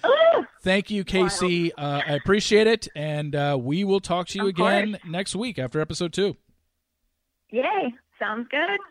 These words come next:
Speaker 2: All right. Talk to you next week. Thank you very much to Casey for that. You know, it is, it is tough. And like I said in the beginning, I don't, I'm not trying to trip her up on anything.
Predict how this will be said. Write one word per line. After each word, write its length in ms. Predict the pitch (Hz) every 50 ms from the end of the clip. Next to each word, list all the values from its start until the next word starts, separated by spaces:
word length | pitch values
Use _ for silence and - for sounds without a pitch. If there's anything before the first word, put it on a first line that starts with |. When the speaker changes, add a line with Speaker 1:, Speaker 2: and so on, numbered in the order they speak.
| _ -
Speaker 2:
All 60 | 147 160
right. 180 | 165 165 165
Talk 160 | - 156 156
to 80 | - 202
you 20 |
next 140 | 196 196 -
week. 180 | 180 160 156 - _ _ _ _ _ _ _ _ _ _ _ _ _ _ _ _ _ _ _ _ _ _ _ _ - _
Thank 280 | - 180 185 180 - -
you 140 | 175 165 147
very 220 | 147 160 160 151
much 300 | 151 151 143 135 - -
to 80 | - -
Casey 440 | - - 147 139 135 - - 135 123
for 200 | - - 135 127
that. 340 | 127 127 127 123 123 - - - _ _ _ _ _ _ _ _ _ _ _ _ _ _ _ _ _ _ _ _ _ _ _ _ _ _ _ _
You 160 | - 120 143
know, 220 | 143 143 139 135
it 140 | 135 151 160
is, 320 | 185 196 185 - - - -
it 300 | - 185 175 175 190 175
is 200 | 180 185 170 -
tough. 320 | - 156 147 131 127 117 -
And 80 | 147
like 160 | 165 202 214 -
I 80 | 240 196
said 180 | - 214 202
in 80 | 180 170
the 60 | 165
beginning, 300 | 156 139 135 131 117 117
I 80 | 120 156
don't, 120 | 190 - -
I'm 100 | 156 175
not 160 | 202 214 -
trying 260 | - - 190 185 185
to 80 | 170 156
trip 240 | - - 170 135 -
her 100 | 123 120
up 140 | 120 113 -
on 140 | 117 113 113
anything. 580 | 107 104 107 104 - 110 104 101 101 101 101